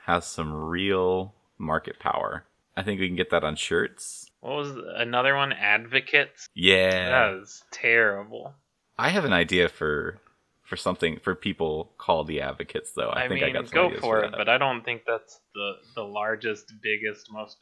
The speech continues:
Speaker 2: powerful
Speaker 1: <laughs>
Speaker 2: group in this universe.
Speaker 1: Yeah. Well, and then there are some names like Sentinels is a card game.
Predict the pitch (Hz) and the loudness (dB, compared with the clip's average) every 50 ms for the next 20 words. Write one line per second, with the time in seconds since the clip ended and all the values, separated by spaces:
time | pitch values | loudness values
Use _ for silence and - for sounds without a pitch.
0 | - 117 107 107 107 107 104 - - 110 104 104 - 123 110 110 107 101 - - | -4 -2 -2 -2 -2 -2 -4 -6 -6 -8 -10 -6 -4 -4 -2 -4 -4 -6 -8 -8
1 | 110 107 104 104 104 104 - _ _ _ _ _ _ _ _ _ - 107 107 107 | -8 -8 -8 -12 -18 -20 -20 _ _ _ _ _ _ _ _ _ -8 -6 -6 -6
2 | - 110 101 110 110 104 98 98 98 98 - _ _ _ - 104 104 104 101 98 | -8 -10 -8 -8 -8 -8 -10 -10 -12 -12 -14 _ _ _ 0 4 6 6 6 6
3 | 98 95 95 95 92 92 101 104 _ _ - - 123 127 131 147 147 143 147 143 | 4 4 4 2 0 -2 -6 -14 _ _ 0 2 4 4 4 4 4 4 2 2
4 | 143 - 143 123 120 117 110 101 98 92 - 80 78 76 71 - - - _ _ | 2 2 2 2 2 2 -2 -2 -4 -4 -4 -4 -4 -4 -6 -10 -14 -20 _ _
5 | _ _ _ _ _ _ _ _ - - - - - 110 - 92 110 110 107 104 | _ _ _ _ _ _ _ _ -12 -10 -6 -2 -2 -2 0 0 0 2 2 2
6 | 104 104 101 101 104 - - - - - - - - _ _ _ _ _ _ _ | 2 0 -2 -6 -10 -12 -14 -14 -14 -16 -16 -18 -20 _ _ _ _ _ _ _
7 | _ - 95 87 - 90 82 78 78 78 78 - _ _ _ _ - - - - | _ -6 -6 -2 0 0 2 2 0 -2 -4 -8 _ _ _ _ -20 -6 -2 0
8 | 95 95 98 95 90 - 92 90 90 90 90 87 87 87 90 87 | 2 2 0 -2 -4 -4 -4 -2 -2 -2 -2 -2 -4 -4 -6 -8